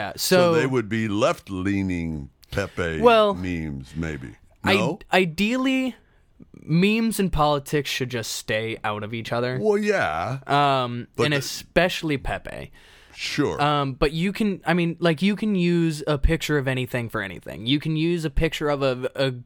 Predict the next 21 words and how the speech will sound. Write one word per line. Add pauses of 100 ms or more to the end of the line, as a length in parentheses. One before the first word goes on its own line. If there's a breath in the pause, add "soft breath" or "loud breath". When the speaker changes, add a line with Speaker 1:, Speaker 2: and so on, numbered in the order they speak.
(240)
Speaker 1:
cartoon
frog
for
whatever
you
feel
like
you
want
it (180)
to
use
it
for.
Speaker 2:
And
people
do
that
with
Speaker 1:
Yeah.
Speaker 2:
Pepe.